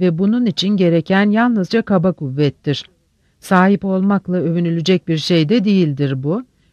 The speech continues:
Çünkü senin gücün başkalarının güçsüzlüğünden doğan bir kazadır yalnızca.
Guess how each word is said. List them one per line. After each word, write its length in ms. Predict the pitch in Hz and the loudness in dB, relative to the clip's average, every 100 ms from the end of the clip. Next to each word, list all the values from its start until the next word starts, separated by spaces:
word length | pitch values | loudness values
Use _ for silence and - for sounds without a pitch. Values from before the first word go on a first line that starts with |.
| - | -8
Çünkü 300 | 190 180 190 | -6 -4 -4
senin 500 | - 196 214 254 202 | -2 0 0 0 0
gücün 540 | 180 147 156 202 240 | -2 -2 -2 -2 -2
başkalarının 640 | 175 170 - 180 185 220 220 | -2 -4 -2 0 0 0 -2
güçsüzlüğünden 960 | 180 - 180 156 180 180 175 202 208 170 | -4 -8 -10 -8 -4 -4 0 0 0 0
doğan 400 | 160 175 240 214 | 0 0 0 -2
bir 140 | 220 | -2
kazadır 600 | - 196 202 196 160 139 | -2 -2 0 0 0 -2
yalnızca. 680 | 143 139 139 139 127 143 | -2 -2 -2 -6 -6 -4